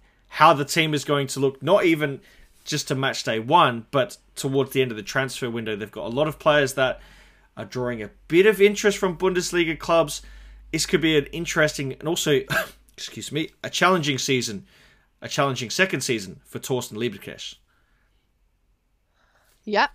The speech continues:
Speaker 2: and, um, well, I'm,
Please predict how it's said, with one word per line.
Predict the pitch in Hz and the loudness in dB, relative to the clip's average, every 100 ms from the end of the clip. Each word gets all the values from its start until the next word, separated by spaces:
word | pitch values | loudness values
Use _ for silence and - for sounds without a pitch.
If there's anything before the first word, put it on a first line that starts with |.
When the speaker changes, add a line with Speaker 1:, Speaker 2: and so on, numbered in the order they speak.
| - - | -8 -4
Speaker 2:
and, | 226 220 220 214 | 0 0 0 -4
um, | 202 202 196 190 185 - _ 50 50 50 _ _ _ _ | -4 -4 -6 -12 -16 -18 _ _ _ _ _ _ _ _
well, | 190 220 233 - | 0 2 2 -4
I'm, | 240 | -8